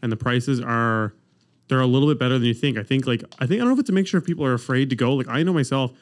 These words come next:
I see stuff come up, and I'm like, "All right, that's gonna go for two hundred over. I'm not even gonna make it out and go look at it." Um, and then I see it firm up, and I'm like, "Oh, that's not,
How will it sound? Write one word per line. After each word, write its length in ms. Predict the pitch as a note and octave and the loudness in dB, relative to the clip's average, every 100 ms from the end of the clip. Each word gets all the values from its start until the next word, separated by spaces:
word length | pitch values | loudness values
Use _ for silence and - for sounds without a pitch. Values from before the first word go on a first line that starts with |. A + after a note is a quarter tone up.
| _ _ B2+ | _ _ -12
I 60 | |
see 120 | A#2+ | -6
stuff 220 | C3 C3+ A#2+ | -4 -4 -4
come 160 | A#2+ | -2
up, 100 | A#2 | -2
and 80 | A2+ | -2
I'm 80 | A2 | -2
like, 160 | G#2 | -4
"All 60 | A2+ | -2
right, 140 | A2+ G#2+ | -4 -2
that's 180 | A2 | -6
gonna 120 | A#2+ A#2+ | -4 -4
go 180 | A2+ G#2+ | -4 -6
for 200 | A2+ G#2+ | -6 -8
two 280 | - - A2+ | -10 -6 -4
hundred 200 | A2+ G#2 | -4 -4
over. 360 | G#2+ G#2+ A2 _ _ _ _ _ _ - | -4 -4 -6 _ _ _ _ _ _ -10
I'm 200 | A#2+ B2 | -2 0
not 80 | |
even 120 | A2 G2+ | 0 -2
gonna 120 | G2 | -4
make 140 | G2 | -4
it 80 | G2+ | -2
out 120 | G2 - | -4 -4
and 80 | G#2+ | -4
go 80 | |
look 180 | G2+ G2+ | -4 -4
at 160 | A#2+ C#3 | -4 -4
it." 100 | F3+ - _ _ _ | -8 -14 _ _ _
Um, 600 | - G#2+ G2+ G2 G2 F#2+ - _ _ _ _ _ - - | -6 -4 -2 -4 -6 -10 -14 _ _ _ _ _ -20 -2
and 80 | C#3 | 0
then 40 | |
I 40 | |
see 140 | D3 E3 | 2 0
it 60 | |
firm 180 | - D3 | 0 0
up, 100 | F3 | 0
and 80 | B2 | 0
I'm 60 | A2+ | -2
like, 140 | A2 - | -2 -2
"Oh, 240 | F3+ C3+ _ _ _ _ _ _ _ _ | -4 -4 _ _ _ _ _ _ _ _
that's 220 | A#2+ - | -8 -2
not, 240 | C#3 C#3 | -2 -2